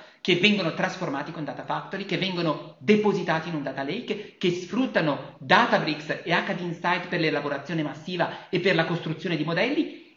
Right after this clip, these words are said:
e che infine alimentano un data warehouse sul quale si può impostare la B I e gli analysis services. Quindi, in conclusione, questo è il nostro stack Big Data.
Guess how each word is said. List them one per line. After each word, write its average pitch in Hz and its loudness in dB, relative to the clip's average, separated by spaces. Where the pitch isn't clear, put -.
e 202 6
che 214 0
infine 185 0
alimentano 165 -2
un 147 2
data 214 2
warehouse 240 0
sul 165 -4
quale 170 4
si - -8
può 170 -6
impostare 156 2
la 151 2
B 190 0
I - -2
e 180 2
gli 160 4
analysis 107 -6
services. - -20
Quindi, 143 -4
in 180 -2
conclusione, 196 -6
questo - 2
è - -10
il 156 -2
nostro 104 -12
stack - -16
Big - -10
Data. - -14